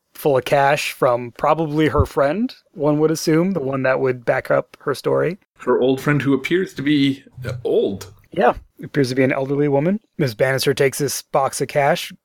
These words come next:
Speaker 1: brings it over, puts it in Rockford's car, and is like, "Here's the fifty thousand."
Speaker 2: Yep.
Speaker 1: So, all right, game on. Uh, she apparently is unaware of,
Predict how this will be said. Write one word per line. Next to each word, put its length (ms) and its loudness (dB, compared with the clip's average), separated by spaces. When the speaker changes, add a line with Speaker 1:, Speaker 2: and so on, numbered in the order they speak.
Speaker 1:
brings 220 2
it 80 4
over, 400 0
puts 200 0
it 80 0
in 360 -2
Rockford's 400 -2
car, 340 4
and 240 -10
is 100 -6
like, 260 -4
"Here's 200 0
the 80 -6
fifty 240 -2
thousand." 440 0
Speaker 2:
Yep. 180 -2
Speaker 1:
So, 540 -2
all 120 0
right, 240 0
game 260 -2
on. 460 -2
Uh, 320 0
she 140 -4
apparently 320 0
is 80 0
unaware 580 2
of, 640 -4